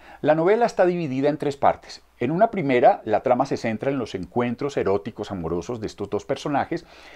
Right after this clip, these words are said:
y en la dinámica de poder que se establece entre ellos. La segunda parte se centra en un juicio contra criminales de guerra en Alemania y la última en lo que sucede con los personajes tiempo después de ese juicio.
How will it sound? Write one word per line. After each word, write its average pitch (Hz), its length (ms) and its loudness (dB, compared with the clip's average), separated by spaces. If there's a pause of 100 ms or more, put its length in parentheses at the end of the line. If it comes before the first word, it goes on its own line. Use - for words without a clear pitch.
(160)
y 117 120 -4
en 117 100 -4
la 110 80 -2
dinámica 117 580 -2
de 110 100 -2
poder 107 560 0
que 101 120 -8
se - 120 -8
establece 90 760 -4
entre 117 440 0
ellos. 92 360 -6 (760)
La 117 120 2
segunda 214 420 2
parte 156 480 4
se 117 160 -8
centra 120 540 0 (340)
en 139 160 2
un 202 100 -2
juicio 190 640 -2
contra 113 360 -4
criminales 120 540 -2
de 139 80 -2
guerra 113 260 -2
en 143 100 -2
Alemania 170 540 0 (500)
y 180 100 0
la 214 140 6
última 190 520 2
en 139 220 0
lo 120 160 0
que 107 120 -2
sucede 135 460 0
con 185 220 0
los 160 140 -4
personajes 147 600 0
tiempo 117 400 0
después 92 540 -2
de 87 220 -2
ese 80 160 -6
juicio. - 420 -12